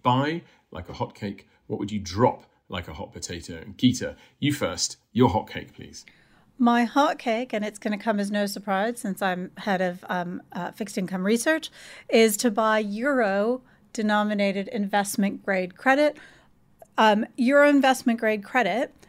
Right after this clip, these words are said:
Speaker 2: um, what our lovely quant team has told us is that,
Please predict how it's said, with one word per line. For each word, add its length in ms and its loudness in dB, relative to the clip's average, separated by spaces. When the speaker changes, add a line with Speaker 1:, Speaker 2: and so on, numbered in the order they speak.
Speaker 2:
um, 320 6
what 200 4
our 120 6
lovely 300 4
quant 340 0
team 240 0
has 220 -2
told 280 0
us 340 -2
is 200 0
that, 340 2